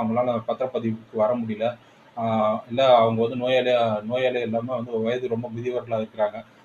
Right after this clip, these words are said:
அவங்களால வந்து சீனியர் சிட்டிசனால வந்து பத்திரப்பதிவுல கையெழுத்து போட முடியல, அவங்க மு-, முக்கியமான ஒரு விட்னஸ் வர முடியல அப்படின்ற பட்சத்துல என்ன பண்றாங்க பாத்தீங்கன்னா, அவங்க வீட்டுக்கே போயிட்டு கூட,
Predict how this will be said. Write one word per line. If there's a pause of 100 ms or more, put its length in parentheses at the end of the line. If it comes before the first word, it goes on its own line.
(120)
அவங்களால
வந்து
சீனியர்
சிட்டிசனால
வந்து (440)
பத்திரப்பதிவுல
கையெழுத்து
போட
முடியல,
அவங்க
மு-,
முக்கியமான
ஒரு
விட்னஸ்
வர
முடியல (360)
அப்படின்ற
பட்சத்துல
என்ன
பண்றாங்க
பாத்தீங்கன்னா,
அவங்க
வீட்டுக்கே
போயிட்டு
கூட,